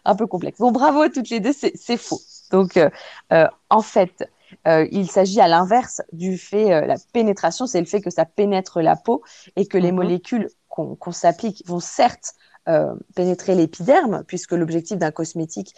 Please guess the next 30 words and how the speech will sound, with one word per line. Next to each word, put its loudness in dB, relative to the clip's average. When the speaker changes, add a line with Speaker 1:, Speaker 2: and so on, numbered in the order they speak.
Speaker 1:
c'est, 0
euh, 4
d'avoir 2
un -4
aspect -6
visible -8
sur -8
la -4
peau, -2
mais 2
en -2
fait, 2
elles 4
vont 0
même 4
pénétrer -4
plus -8
en 0
profondeur -2
les -4
deux, -2
les -4
deux -4
couches -12
inférieures -6
de -2
la 0
peau -2
et 0
même 0